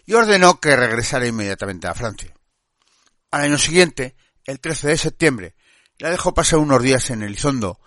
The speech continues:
instalándose en Beris, regresando el día diecinueve. Oficialmente ya no volvió a España. La guerra tocaba su fin y el veintiséis de febrero de mil ochocientos setenta y seis don Carlos decidió marchar.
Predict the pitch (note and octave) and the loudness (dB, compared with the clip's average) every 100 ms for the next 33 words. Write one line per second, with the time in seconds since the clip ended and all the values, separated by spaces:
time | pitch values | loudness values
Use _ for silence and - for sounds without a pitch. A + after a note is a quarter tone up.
0 | _ _ _ C#3+ - - C#3 C#3+ C3 - | _ _ _ -12 -8 -4 -2 -2 -4 -6
1 | B2 A2+ C3 C#3 G2+ - - _ _ _ | -6 -2 2 2 -2 -14 -20 _ _ _
2 | _ _ _ D3+ F3+ E3 D#3 D3+ C3+ C3+ | _ _ _ -6 -2 -2 0 0 2 0
3 | A#2 A#2 A2 - B2 B2 F#2+ - _ _ | 0 -2 -4 -6 -4 -4 -6 -14 _ _
4 | _ _ _ _ _ _ _ C3 D#3+ F3 | _ _ _ _ _ _ _ -6 -2 0
5 | F3 D#3 C3+ B2 - _ A#2+ C3 A#2+ A#2+ | 0 0 -4 -10 -12 _ -4 -2 0 -2
6 | G2+ F#2+ G2 F2+ - G#2 - - - _ | -4 -4 -6 -4 -6 -6 -10 -20 -20 _
7 | _ _ _ _ - _ _ - D#3+ F3+ | _ _ _ _ -20 _ _ -2 6 8
8 | D#3+ D3+ C#3+ C#3 C3+ C3 E3 E3 D#3 D3+ | 8 4 4 4 4 2 0 0 0 0
9 | C3+ C3 A#2+ B2+ C#3 C3+ C#3+ C3 C#3 C#3 | 0 0 -4 -10 -8 -8 -6 -4 -2 -2
10 | B2 C3+ D3 F2 - - C#3 A#2+ A#2+ D3+ | -2 -4 -4 -6 -8 -8 -8 -8 -8 -10
11 | B2+ - C#3+ A2 - - _ _ _ C#3 | -8 -4 -4 -6 -14 -20 _ _ _ -4
12 | D3 - E3 C#3+ C3+ C3 C3+ - A2+ G#2+ | -2 2 4 4 2 0 -8 -8 -8 -8
13 | G2 F#2+ - B2+ F2+ | -8 -8 -4 -6 -6